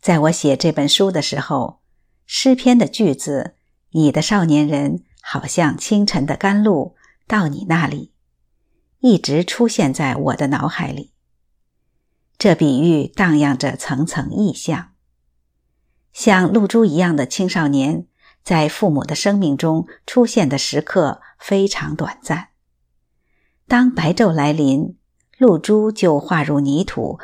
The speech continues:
和空气的长久存在里了。青少年不是一定要被处理，如果忽略他们，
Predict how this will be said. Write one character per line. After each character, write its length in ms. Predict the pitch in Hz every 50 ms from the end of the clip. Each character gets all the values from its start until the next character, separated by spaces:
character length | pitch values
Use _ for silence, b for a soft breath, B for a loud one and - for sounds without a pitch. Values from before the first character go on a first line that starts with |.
| B B
和 260 | B - - 143 143
空 320 | 143 - - 226 214 214
气 160 | 214 - - 165
的 140 | - 139
长 320 | 123 - - 143 135 151 190
久 140 | - 170 - -
存 200 | - - 147 131
在 240 | 139 - 202 185 151
里 160 | 143 156 180
了。 260 | 226 226 208 - - _ _ _ _ _ _ _ _ _ _ _ _ _ _ _ _ _ _ _ _ _ _ _ _
青 200 | - - 269 269
少 220 | 262 - 226 175 147
年 280 | 139 135 139 143 160
不 200 | 180 - - 165
是 160 | 202 - - 185
一 160 | 131 143 165
定 240 | - 214 175 151 151
要 120 | 180 151
被 140 | - 135 -
处 300 | - - - 123 139 185
理， 240 | 190 135 - _ _ _ _ _ _ _ _ _ _ _ _ _ _ _ _ _ _ _ _ _
如 180 | - 151 156 165
果 240 | 170 170 139 131 143
忽 240 | - - - 247
略 160 | 240 240 165 127
他 240 | - - - 170
们， 240 | 165 160 147 139 -